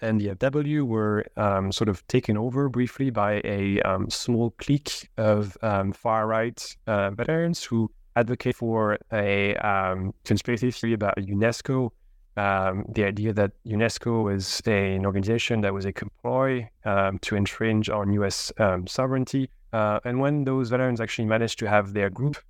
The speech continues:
officially endorse that, um, they, those groups lost a lot of credit in the eyes of the press and public opinion. Um, and this is the beginning of what I see as their,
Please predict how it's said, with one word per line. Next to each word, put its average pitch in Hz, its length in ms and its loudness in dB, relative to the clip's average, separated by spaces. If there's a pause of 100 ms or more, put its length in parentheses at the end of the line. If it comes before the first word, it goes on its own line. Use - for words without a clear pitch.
officially 117 400 0
endorse 117 480 0
that, - 280 -4 (300)
um, 107 500 0
they, 110 380 0
those 123 260 0
groups - 520 -2
lost 110 320 0
a 110 40 -4
lot 107 140 2
of - 160 -6
credit 127 340 0
in 110 120 0
the 104 160 0
eyes 104 420 0
of 101 220 2
the 98 80 -10
press - 500 -2
and 110 240 0
public 107 300 -2
opinion. 139 500 0 (460)
Um, 101 280 0
and 113 140 2
this 127 140 0
is 120 80 -6
the 107 80 -2
beginning 117 360 0
of 101 120 -4
what 104 120 -2
I 98 100 0
see 120 360 -2
as 107 160 0
their, 98 420 0